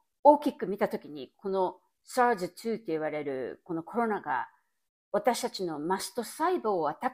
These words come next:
クしてくるっていうことっていうのは、まあ、二年前、あるいは二年半前にコロナになってから六ヶ月あたりぐらいにこう出てきたスタディだったんですよね。なので、そのことをやはり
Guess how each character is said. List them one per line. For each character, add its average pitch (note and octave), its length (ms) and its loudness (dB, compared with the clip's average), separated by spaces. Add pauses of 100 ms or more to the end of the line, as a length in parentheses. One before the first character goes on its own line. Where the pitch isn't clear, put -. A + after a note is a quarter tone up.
ク - 80 -12
し - 100 -12
て G#3+ 80 -6
く - 140 -4
る G#3+ 60 0
っ - 20 2
て - 200 -12
い - 40 -2
う D#4+ 40 -6
こ D#4+ 120 -8
と - 100 -8
っ - 60 -12
て - 160 -10
い - 20 -6
う - 40 -6
の D#3+ 100 -8
は、 C4+ 280 4 (1500)
ま G3 80 -2
あ、 - 20 2
二 F#3 140 2
年 G#3+ 200 2
前、 F#3 580 2 (120)
あ G3+ 80 2
る G#3 80 2
い G3 40 -2
は D#3 280 4
二 F3 160 0
年 G#3 160 -2
半 G3 240 -4
前 E3+ 180 -4
に C3+ 240 -14
コ - 140 -12
ロ F#3+ 120 0
ナ D3+ 280 -4
に C3 140 -12
な F3 100 -6
っ - 100 -12
て A3+ 100 -8
か F3+ 140 -4
ら D3+ 100 -6
六 C#3+ 160 -12
ヶ - 140 -12
月 A3 220 -2
あ A#3 80 2
た B3+ 80 4
り B3 100 2
ぐ F#3+ 80 -6
ら D#3+ 140 -4
い C#3 40 -16
に C3+ 220 -16
こ B2 340 -10
う - 60 -20
出 F#3+ 80 -4
て - 80 -14
き - 100 -20
た - 440 -4
ス - 140 -12
タ F3+ 120 2
デ E3 80 -2
ィ B2+ 60 -8
だ - 80 -10
っ - 80 -14
た B2 80 -14
ん - 40 -18
で - 60 -20
す - 100 -20
よ - 60 -20
ね。 A#2+ 100 -20
な G3 140 -2
の G3 140 -2
で、 D#3+ 180 0 (420)
そ - 180 -6
の C#4 120 0
こ D4 140 -6
と C#4+ 240 2
を F#3+ 80 4
や F3 100 2
は F3 180 -8
り D3+ 400 -12